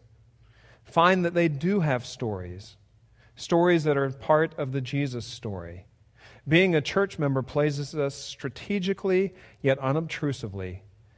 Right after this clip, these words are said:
at a heavily trafficked intersection between heaven and earth." That's what it means to be a church member, as Paul's talking about in this passage.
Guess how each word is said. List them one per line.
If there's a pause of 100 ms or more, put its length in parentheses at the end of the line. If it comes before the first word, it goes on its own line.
(220)
at
a
heavily
trafficked
intersection
between
heaven
and
earth." (1800)
That's
what
it
means (540)
to
be
a
church
member,
as
Paul's
talking
about
in
this
passage.